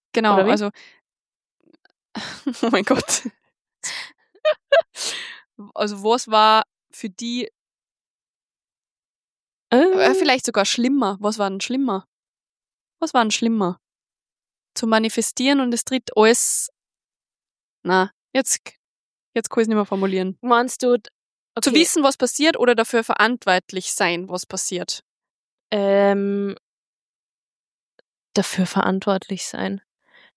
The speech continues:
Speaker 2: Sonst ruhe ich mich drauf aus.
Speaker 1: Also
Speaker 2: Weißt
Speaker 1: du
Speaker 2: du, was ich
Speaker 1: warst
Speaker 2: mein?
Speaker 1: lieber, du darfst das lieber, war
Speaker 2: Wenn
Speaker 1: für dich
Speaker 2: ich mein
Speaker 1: schlimmer, oder? <laughs> Oh, wow. Chat, jetzt geht's los.
Speaker 2: Na, okay, okay,
Speaker 1: Jetzt haben wir
Speaker 2: jetzt
Speaker 1: in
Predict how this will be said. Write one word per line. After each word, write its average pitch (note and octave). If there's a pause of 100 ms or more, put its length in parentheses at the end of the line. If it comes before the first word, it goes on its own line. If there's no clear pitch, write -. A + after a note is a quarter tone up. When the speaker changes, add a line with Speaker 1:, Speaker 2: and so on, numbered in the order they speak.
(640)
Speaker 2:
Sonst A3+
ruhe G#3
ich G#3+
mich G#3+
drauf G3
aus. G3+ (1700)
Speaker 1:
Also A3
Speaker 2:
Weißt -
Speaker 1:
du G#3
Speaker 2:
du, A3+
was A3+
ich G#3
Speaker 1:
warst G#3+
Speaker 2:
mein? A#3+
Speaker 1:
lieber, A3 (380)
du A3
darfst G#3+
das G#3
lieber, G#3+ (1040)
war G3+
Speaker 2:
Wenn B3
Speaker 1:
für B3
dich C#4
Speaker 2:
ich D4
mein C#4+
Speaker 1:
schlimmer, F4+ (220)
oder? D#4+
<laughs> B3+
Oh, A#3
wow. A#3+ (380)
Chat, - (320)
jetzt A#3
geht's A#3+
los. A#3
Speaker 2:
Na, C#4+
okay, B3+
okay, -
Speaker 1:
Jetzt A3+
haben B3+
wir B3
Speaker 2:
jetzt A#3+
Speaker 1:
in B3